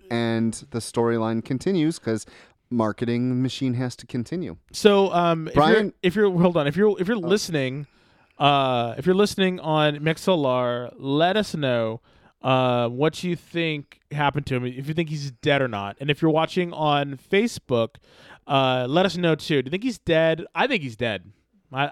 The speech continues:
Speaker 2: I think they killed him because someone had to die at the end of Civil War, the first one, and that was Steve Rogers. And I think, uh, Iron Man, uh, Tony Stark died in this one.
Speaker 1: So when you read the last issue of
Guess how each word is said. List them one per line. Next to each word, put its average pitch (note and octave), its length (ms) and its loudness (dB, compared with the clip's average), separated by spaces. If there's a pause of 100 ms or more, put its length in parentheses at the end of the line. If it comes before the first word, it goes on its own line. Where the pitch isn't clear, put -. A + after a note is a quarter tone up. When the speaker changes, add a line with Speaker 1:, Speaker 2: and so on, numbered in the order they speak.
(120)
Speaker 2:
I - 20 6
think F3+ 220 -2
they E3 100 0
killed C#3+ 320 0
him A#2 240 -8
because C#3 340 -2 (320)
someone F#3+ 320 2
had F#3+ 120 4
to E3+ 80 -2
die C#3+ 340 0
at D3 140 -4
the D3+ 100 -2
end C#3 100 -4
of B2+ 60 -6
Civil D#3+ 340 -4
War, F3+ 480 -4 (120)
the D3+ 100 -6
first E3 300 0
one, A3+ 160 0
and F3 80 -2
that D3+ 80 2
was C#3+ 100 -2
Steve C3+ 240 -4
Rogers. C#3 480 -2
And D3 80 0
I C#3+ 60 2
think, D3+ 420 -4
uh, - 20 -10
Iron C3 460 -2
Man, B2 380 -6
uh, B2+ 180 0
Tony C#3 220 -4
Stark B2+ 300 -4
died B2 180 0
in A2+ 80 -8
this A#2 200 -8
one. G#2+ 200 -14 (140)
Speaker 1:
So E3 180 2
when D#3 100 2
you E3 80 2
read F3 160 0
the D3 60 2
last B2+ 340 -2
issue A#2 300 -2
of F#2+ 280 -4